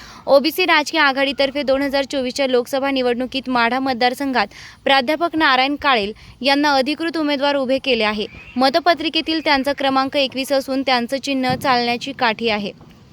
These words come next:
नारायण काळेल हे फुले शाहू आंबेडकरी चळवळीतील प्रामाणिक कार्यकर्ते असून विद्यार्थी जीवनापासूनच त्यांनी ओबीसी चळवळीत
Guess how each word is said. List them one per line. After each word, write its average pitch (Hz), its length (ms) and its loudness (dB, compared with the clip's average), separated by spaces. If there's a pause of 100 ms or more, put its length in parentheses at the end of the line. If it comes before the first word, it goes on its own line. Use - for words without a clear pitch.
(880)
नारायण 285 420 2
काळेल 269 420 4
हे 285 280 0
फुले 294 340 0
शाहू 294 280 0
आंबेडकरी 269 580 2
चळवळीतील 254 640 2
प्रामाणिक 247 520 0
कार्यकर्ते 247 480 0
असून 262 240 -2
विद्यार्थी 254 640 0
जीवनापासूनच 247 840 -2
त्यांनी 254 240 -2
ओबीसी 247 420 -2
चळवळीत 254 500 0